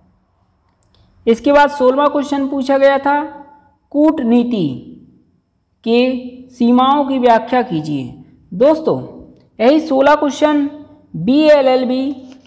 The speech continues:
third semester के exam में पूछे गए थे। दोस्तों, आने वाले समय में जब भी आपका एग्जाम होगा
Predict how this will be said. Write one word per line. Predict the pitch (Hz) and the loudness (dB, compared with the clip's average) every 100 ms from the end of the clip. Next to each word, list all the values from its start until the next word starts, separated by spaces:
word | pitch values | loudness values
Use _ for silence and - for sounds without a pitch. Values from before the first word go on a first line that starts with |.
| _ | _
third | - 262 302 | 0 2 2
semester | - 269 269 262 269 | 0 0 0 0 0
के | 254 247 | 0 -2
exam | 220 196 233 240 | -2 0 2 2
में | 247 247 | 0 0
पूछे | 233 226 247 | -2 0 2
गए | 185 135 | 2 2
थे। | 131 123 113 - - _ _ _ _ _ - - _ - | -2 -10 -12 -20 -20 _ _ _ _ _ -20 -20 _ 2
दोस्तों, | 226 262 214 - | 2 4 0 0
आने | 170 208 254 | 0 2 4
वाले | 262 269 269 | 4 4 2
समय | 262 277 285 | 0 0 0
में | 226 - 156 | 0 -2 -2
जब | 190 233 | 2 2
भी | 247 311 | 2 4
आपका | 294 294 302 | 4 4 2
एग्जाम | 277 226 294 302 | 2 2 0 2
होगा | 311 285 | 2 4